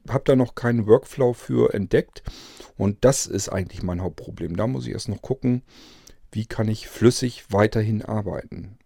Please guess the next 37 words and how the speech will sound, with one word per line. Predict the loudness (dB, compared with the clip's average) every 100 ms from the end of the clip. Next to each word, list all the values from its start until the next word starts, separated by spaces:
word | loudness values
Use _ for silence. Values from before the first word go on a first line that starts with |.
| _
Aber | 2 4 4 2 -6 -20 _ _ _ _ _ _ _ _ -10
das | 2 2 2
wird | 0
so | 0
kommen, | 4 4 6
wie | 4
es, | 2 -2 -4
wie | -6
es | -4
kommt. | 6 6 6 0 -14 -20 -20 -20 -20 -18 -14
Ich | 0
lasse | 0 0
das | -4
einfach | -4 -2
auf | -2
mich | -4 -6
zukommen | -8 -4 -2 0 -2 -6
und | -10 -8
dann | -8
schauen | -4 -2 -2
wir | -4
mal. | -8 -2
Im |
Moment | 4 6 6
ist | 2
es, | -4 -6
wie | -4
gesagt, | -2 -4
so, | -4 -6
dass | -6
ich | -8 -6
kleinere | 0 2 2 -2
Texte | -6 -8 -10
ganz | -8 -8 -6
normal | -8 -6 -8
noch | -10 -6
tippe. | -6 -2 -4